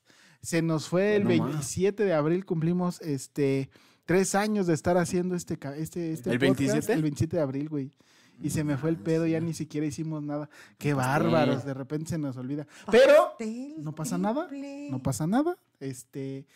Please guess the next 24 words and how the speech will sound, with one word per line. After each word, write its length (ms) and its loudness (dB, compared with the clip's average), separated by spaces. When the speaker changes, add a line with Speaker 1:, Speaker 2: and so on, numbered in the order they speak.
Speaker 1:
digo, 380 0
debería 380 -4
de 80 -6
ser 240 -10
como 180 -10
en 80 -4
el 80 -6
mero 220 -8
día, 220 -10
por 160 -14
lo 100 -12
menos 220 -12
cercano 340 -10
ahí, 100 -6
pero 260 0
la, 400 0
la 100 0
idea 220 2
de, 240 2
de 80 2
hacer 240 -2
el, 260 0
el 320 -4
meet 220 -2